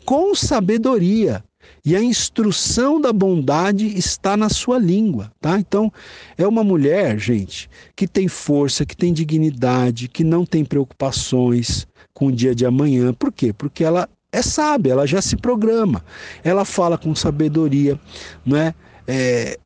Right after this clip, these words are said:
a instrução da bondade está na sua língua. Então é isso, uma mulher que teme ao Senhor, ela é uma mulher de força, de dignidade, sem preocupação, ela é uma mulher sábia, sábia e ela é uma mulher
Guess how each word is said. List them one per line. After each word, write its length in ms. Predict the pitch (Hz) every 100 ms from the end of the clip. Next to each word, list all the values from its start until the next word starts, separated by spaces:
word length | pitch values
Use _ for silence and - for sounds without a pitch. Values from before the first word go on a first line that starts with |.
| _ -
a 120 | 165
instrução 840 | 196 - - 180 170 - 202 202
da 100 | 175
bondade 560 | 139 147 139 135 135 127
está 300 | - - 127
na 140 | 123
sua 240 | - 156 160
língua. 520 | 147 143 143 143 139 - - - - - -
Então 320 | 202 269 277
é 160 | 247 262
isso, 380 | 233 220 - 175
uma 160 | 202
mulher 360 | 196 202 233 202
que 140 | 196
teme 300 | - 160 139
ao 40 | 117
Senhor, 640 | - 120 127 202 143 92 _ _ - -
ela 200 | 165 196
é 40 |
uma 160 | 202 196
mulher 300 | 185 139 127
de 160 | 156
força, 840 | - - 202 190 185 - - 185 175 _ _ _ _ _
de 140 | - 165
dignidade, 920 | 170 165 185 180 151 160 156 143 147
sem 280 | - - 185
preocupação, 920 | 175 170 - 165 156 - 160 151 151 - - - -
ela 160 | 151
é 40 | 170
uma 160 | 165
mulher 360 | 160 156 151 147
sábia, 720 | - - 151 147 143 151 151 - - -
sábia 680 | - - 143 143 143 151 -
e 160 | 123 135
ela 180 | 143 139
é 80 | 143
uma 180 | 143
mulher 460 | 143 139 127 127 135